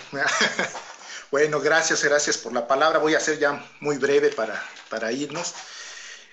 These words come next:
Reiterar que este es un compromiso de todos, como, como lo han dicho ya anteriormente, y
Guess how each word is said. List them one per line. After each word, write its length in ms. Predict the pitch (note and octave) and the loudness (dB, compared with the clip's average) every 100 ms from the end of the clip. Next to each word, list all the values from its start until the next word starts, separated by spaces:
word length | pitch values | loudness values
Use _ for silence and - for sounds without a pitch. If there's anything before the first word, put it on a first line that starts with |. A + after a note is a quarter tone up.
| - - | -10 -2
Reiterar 480 | C#3 D3 D3 F3 F3+ - - | 0 4 4 4 2 -8 -4
que 60 | D#3+ | -2
este 160 | - | 0
es 80 | D#3+ | 0
un 80 | E3 | 0
compromiso 560 | D#3+ D3+ C3+ C#3+ D#3 D3 | 0 0 0 0 0 0
de 80 | |
todos, 300 | - C3+ C#3+ | 0 0 0
como, 260 | C3+ A2 A2 - _ | -2 -8 -12 -16 _
como 220 | - G#2+ A2+ | -16 -10 -4
lo 120 | B2 | -2
han 220 | C3 B2 | -2 -6
dicho 320 | A#2+ A#2+ E3+ F3+ - - | -8 -6 -6 -6 -14 -14
ya 100 | G#2+ | -12
anteriormente, 960 | A2 A2 A#2+ B2 A#2+ A#2+ E3 E3+ - _ - - - - | -6 -4 -4 -4 -4 -6 -8 -10 -12 _ -20 -18 -18 -4
y 400 | F#3+ G#3 - | -2 -2 -8